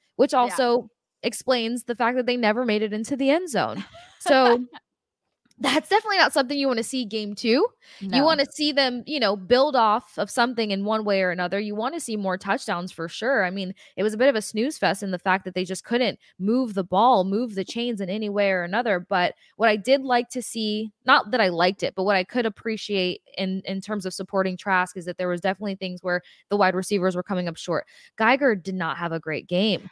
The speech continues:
Speaker 2: I
Speaker 1: And
Speaker 2: was
Speaker 1: he was
Speaker 2: gonna
Speaker 1: somebody that
Speaker 2: say,
Speaker 1: did so
Speaker 2: yeah.
Speaker 1: well before. You know, you would expect to see more out of him. I thought he was gonna build off the previous performance, and he just didn't.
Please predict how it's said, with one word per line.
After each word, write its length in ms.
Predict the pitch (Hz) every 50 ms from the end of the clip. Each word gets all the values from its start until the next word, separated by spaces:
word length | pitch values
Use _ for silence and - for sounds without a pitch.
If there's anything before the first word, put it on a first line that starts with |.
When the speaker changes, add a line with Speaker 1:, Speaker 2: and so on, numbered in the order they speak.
| _ - _ -
Speaker 2:
I 100 | - 170
Speaker 1:
And 80 | -
Speaker 2:
was 80 | 311 262
Speaker 1:
he 80 | 294
was 100 | 311 302
Speaker 2:
gonna 80 | 285 -
Speaker 1:
somebody 320 | - 247 240 226 - 233
that 60 | 226 220
Speaker 2:
say, 40 | -
Speaker 1:
did 200 | 262 262 208 -
so 340 | 185 - - 277 277 311 311
Speaker 2:
yeah. 60 | 269
Speaker 1:
well 260 | 277 339 415 539 508 359
before. 480 | 247 247 214 - 214 196 180 135 143
You 140 | 196 220 247
know, 80 | 240 269
you 160 | 294 294 330
would 100 | 311 285
expect 420 | 285 - - - 294 294 320 -
to 80 | - 262
see 280 | - - - 302 294 277
more 340 | 254 233 220 208 214 233 262
out 180 | 254 254 262
of 80 | 285 277
him. 180 | - - 320 269
I 80 | 226
thought 140 | - 240 226
he 60 | 233
was 100 | 226 196
gonna 180 | - 226 220 208
build 220 | 190 220 220 214
off 160 | 220 214 220 -
the 80 | - 202
previous 360 | - 233 226 208 208 202 202
performance, 460 | - 208 - - 202 208 226 240 233 -
and 80 | 196
he 80 | 214 214
just 260 | - 175 160 - _
didn't. 360 | - 170 165 185 180 135 -